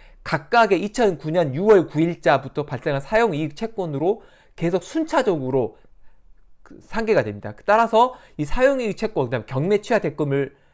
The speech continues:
빼면 이자의 상당 부분이 없어집니다. 왜냐면 이천구 년 유월자로 상계가 되기 때문에. 그러니까 원심은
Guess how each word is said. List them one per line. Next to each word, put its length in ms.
빼면 460
이자의 420
상당 380
부분이 340
없어집니다. 720
왜냐면 240
이천구 300
년 160
유월자로 1120
상계가 340
되기 180
때문에. 360
그러니까 160
원심은 480